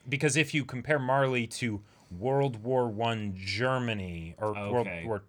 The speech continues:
Speaker 1: Two.
Speaker 2: It was probably World War
Speaker 1: It was
Speaker 2: Two.
Speaker 1: probably World War Two, but that basically, they had about, like, a little under a million troops before, like, the war even started, and then
Speaker 2: Mm.
Speaker 1: it got up to, like, five million, I think, at the peak. So
Speaker 2: Yeah.
Speaker 1: maybe that just goes to show how,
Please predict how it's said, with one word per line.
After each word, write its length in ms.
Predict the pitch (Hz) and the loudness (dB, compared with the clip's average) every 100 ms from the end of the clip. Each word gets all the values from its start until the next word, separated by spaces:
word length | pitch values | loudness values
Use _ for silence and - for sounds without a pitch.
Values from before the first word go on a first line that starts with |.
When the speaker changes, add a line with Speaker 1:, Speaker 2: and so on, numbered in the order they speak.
| _ | _
Speaker 1:
Two. 760 | - - - 127 113 107 101 101 | -8 -4 -4 -2 -2 0 0 0
Speaker 2:
It 40 | 120 | 0
was 100 | 120 | 2
probably 320 | 131 120 113 | 2 2 0
World 200 | 113 104 | -4 -4
War 120 | 104 | -2
Speaker 1:
It 100 | 131 | 0
was 120 | 139 | 2
Speaker 2:
Two. 40 | 180 | 6
Speaker 1:
probably 220 | 165 151 | 6 8
World 180 | 151 139 | 4 4
War 100 | 120 | 2
Two, 240 | 147 117 - - | 2 2 0 -2
but 140 | - 147 | 4 4
that 120 | 143 | 6
basically, 540 | 160 147 151 143 113 - - | 4 4 4 2 0 -2 2
they 120 | 135 | 2
had 200 | 131 156 | 4 2
about, 360 | 120 120 135 - _ 143 | 4 2 2 0 _ 0
like, 240 | 117 - _ _ _ _ _ - | 0 0 _ _ _ _ _ 0
a 40 | 151 | 2
little 240 | 165 160 | 4 4
under 260 | 131 135 135 | 2 2 2
a 60 | 127 | 2
million 320 | 127 123 120 | 0 0 0
troops 320 | - 127 - _ _ - 95 | -2 -4 -6 _ _ -12 -6
before, 720 | 110 - - 120 120 98 85 101 | -6 -4 -4 2 2 2 -2 0
like, 220 | 117 107 | 0 0
the 80 | 113 | -2
war 220 | 110 113 | 2 2
even 220 | 101 92 | 0 -6
started, 500 | - 104 113 160 143 - | -2 0 4 4 2 2
and 100 | 135 | 4
then 140 | 120 | 6
Speaker 2:
Mm. 40 | 113 | 4
Speaker 1:
it 80 | 104 | 6
got 200 | 113 110 | 6 6
up 140 | - | 0
to, 120 | 113 | -4
like, 340 | 101 90 - - _ - | -4 -4 -10 -20 _ -18
five 440 | - - 104 101 | -8 -2 0 0
million, 300 | 107 98 92 | -4 -6 -6
I 60 | 90 | -8
think, 200 | - 95 | -8 -10
at 100 | - | -10
the 60 | |
peak. 400 | - 113 85 - - - | -10 -10 -10 -14 -20 -8
So 280 | - 175 139 | 6 8 8
Speaker 2:
Yeah. 160 | 135 - - | 2 -4 2
Speaker 1:
maybe 320 | 147 165 151 | 6 6 6
that 220 | 143 123 | 6 4
just 160 | 120 110 | 2 -2
goes 180 | 127 - | -2 -2
to 80 | 120 | -4
show 340 | - 143 120 - | 2 2 2 -4
how, 400 | - 135 123 | 2 4 6